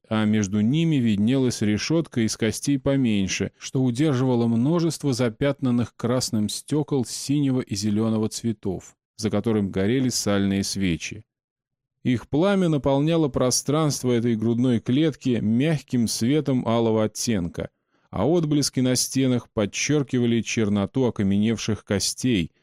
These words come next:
делая ее еще глубже. Будь Карья честна с собой, ей пришлось бы признать, что, в общем-то, это будет не первая свадьба,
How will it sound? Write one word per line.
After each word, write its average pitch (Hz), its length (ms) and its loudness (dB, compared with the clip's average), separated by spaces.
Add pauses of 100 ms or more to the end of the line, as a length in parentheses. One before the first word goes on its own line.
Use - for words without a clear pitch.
(240)
делая 113 400 2
ее 107 520 2
еще 104 580 0
глубже. 82 600 -6 (800)
Будь 147 320 -2
Карья 175 400 2
честна 165 420 -2
с 139 60 -4
собой, 139 580 0 (300)
ей 170 180 0
пришлось 170 460 0
бы 165 120 0
признать, 170 540 0
что, 135 340 0
в 131 100 2
общем-то, 147 420 0
это 165 520 0
будет 156 380 0
не 175 160 0
первая 117 520 2
свадьба, 170 680 0